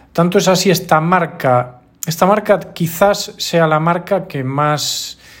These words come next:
historia relacionada con el título de este episodio tiene, porque, eh, dio contenido a una web en su día, eh, luego,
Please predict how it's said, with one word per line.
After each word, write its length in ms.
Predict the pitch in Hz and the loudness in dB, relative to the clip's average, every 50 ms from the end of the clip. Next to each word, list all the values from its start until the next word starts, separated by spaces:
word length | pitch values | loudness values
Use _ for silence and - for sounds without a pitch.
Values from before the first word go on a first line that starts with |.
| - _ _ | -20 _ _
historia 1120 | - 135 - - - - 151 147 151 151 147 147 147 143 143 139 135 131 131 123 123 127 | -8 -8 -6 -2 2 2 4 4 4 4 4 6 6 4 4 2 2 0 0 -2 -4 -8
relacionada 680 | - - 143 139 135 131 127 - 143 139 143 139 139 135 | -10 -8 -6 -4 -4 -4 -6 -6 -6 -4 -4 -4 -4 -4
con 160 | - 139 135 | -6 -6 -6
el 140 | 131 123 120 | -6 -6 -6
título 360 | 127 131 127 - - 123 120 | -6 -8 -6 -6 -4 -4 -4
de 60 | 127 | -4
este 240 | 123 127 - - 131 | -6 -8 -8 -10 -10
episodio 520 | 127 - 131 120 - - 139 156 147 - | -10 -8 -8 -6 -4 -4 -2 -2 -2 -4
tiene, 320 | - - 175 156 120 107 104 | -2 -2 -2 0 -2 -4 -6
porque, 440 | - 113 - - - 127 120 113 - - - - - - - - - - - - - | -8 -10 -12 -10 -8 -8 -8 -8 -8 -12 -16 -16 -18 -18 -18 -20 -20 -20 -20 -16 -10
eh, 220 | - 127 127 123 127 | -4 -2 -2 0 2
dio 220 | 147 175 185 190 | 4 4 4 4
contenido 540 | 202 196 175 165 180 165 151 135 123 123 120 | 2 0 2 2 4 4 4 4 2 2 2
a 40 | 135 | 4
una 160 | 151 170 175 | 4 4 4
web 400 | 180 202 214 233 240 233 - - - _ _ | 4 4 2 2 2 -2 -6 -18 -20 _ _
en 120 | - 120 117 | -10 -8 -8
su 160 | - - 139 | -4 -4 0
día, 360 | 147 170 185 196 208 220 208 - - - _ _ _ _ _ _ _ - - _ _ _ _ _ _ - | 2 2 2 2 2 0 -2 -10 -18 -20 _ _ _ _ _ _ _ -20 -20 _ _ _ _ _ _ -2
eh, 640 | 147 135 127 127 123 123 120 135 139 143 - - - _ _ _ | 0 2 2 2 2 2 0 -2 -4 -6 -10 -16 -20 _ _ _
luego, 800 | - 151 156 170 185 190 185 165 135 123 113 110 98 104 - - | -4 -2 2 4 6 6 6 4 4 0 -4 -4 -6 -8 -12 -18